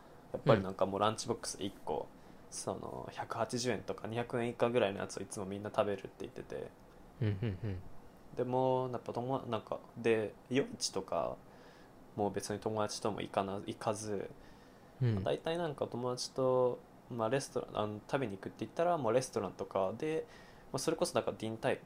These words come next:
Speaker 1: ディンタイフンだっけ？その、
Speaker 2: うん、ディンタイフン。
Speaker 1: あ、あれぐらいの値段は結構普通だって言ってて。
Speaker 2: あ、そうなんだ。
Speaker 1: そう、なんか普通に外食するんだったら、でもあれ普通だよって言ってて。
Speaker 2: うーん。
Speaker 1: まあ、だから、例えば小籠包一個、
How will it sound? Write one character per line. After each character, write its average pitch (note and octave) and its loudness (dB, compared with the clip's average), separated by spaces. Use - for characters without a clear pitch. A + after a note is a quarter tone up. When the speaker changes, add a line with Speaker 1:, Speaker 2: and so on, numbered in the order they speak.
Speaker 1:
デ A#2+ 0
ィ B2 0
ン B2+ -6
タ C3 2
イ A2 4
フ - -8
ン C2 -8
だ - -2
っ - -14
け？ F3+ -2
そ G#2 -4
の、 - -
Speaker 2:
う - -4
ん、 G2 2
デ G#2+ 4
ィ - 2
ン G2+ 2
タ G#2 2
イ - 2
フ A#2 -8
ン。 A#2 -8
Speaker 1:
あ、 B2 4
あ C#3 8
れ D3+ 6
ぐ D#3 4
ら D#3+ 6
い - 4
の C#3+ 0
値 C3 4
段 C3 6
は C3 2
結 C3 -6
構 A#2+ -6
普 - -10
通 A2 -4
だ G#2+ 4
っ - -2
て - -18
言 - -8
っ - -18
て - -8
て。 - -8
Speaker 2:
あ、 A2+ 0
そ D#3 -2
う F3+ 0
な A2 0
ん F#2 -4
だ。 - -12
Speaker 1:
そ - -4
う、 G#2+ -2
な G#2 -2
ん G#2 -6
か G#2+ -2
普 - -14
通 F3+ -6
に D#3 -2
外 F3+ 0
食 - -8
す - -6
る G#3 -4
ん - -8
だ F#3 -2
っ - -12
た - -8
ら、 A3+ -6
で E3 0
も A2 0
あ - 4
れ C3+ 2
普 - -6
通 - -2
だ C3+ 4
よ C3+ 8
っ - 0
て - -8
言 - -16
っ - -10
て - -8
て。 - -12
Speaker 2:
う D3 -2
ー - 0
ん。 C3 0
Speaker 1:
ま C3 4
あ、 A#2+ 6
だ - 0
か C3 4
ら、 F#2 4
例 B2+ 6
え - 0
ば - -2
小 A#2+ 4
籠 A2+ 4
包 F2 0
一 G2+ 0
個、 - -2